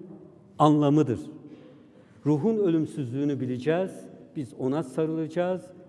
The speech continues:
ona göre yaşayacağız. Bizim Hristiyanlık imanımız budur. Dolayısıyla ölmüşlerimiz için dua etmemiz, onların bizim için dua etmeleri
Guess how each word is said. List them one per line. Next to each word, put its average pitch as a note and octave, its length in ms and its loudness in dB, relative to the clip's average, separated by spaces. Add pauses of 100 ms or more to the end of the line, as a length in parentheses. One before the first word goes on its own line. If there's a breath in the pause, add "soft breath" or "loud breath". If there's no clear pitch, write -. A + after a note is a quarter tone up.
ona E3 220 2
göre E3 260 4
yaşayacağız. G2 640 -4 (300 soft breath)
Bizim F3 360 -2
Hristiyanlık C#3+ 600 -4
imanımız A#2+ 640 -4
budur. A#2+ 220 -8 (480 loud breath)
Dolayısıyla D3 480 0
ölmüşlerimiz D#3+ 720 -2
için C#3 320 -4
dua C#3 320 2
etmemiz, A#2+ 520 -4 (480 loud breath)
onların G3 440 10
bizim E3+ 220 4
için C#3+ 240 0
dua B2+ 280 2
etmeleri A#2 580 -4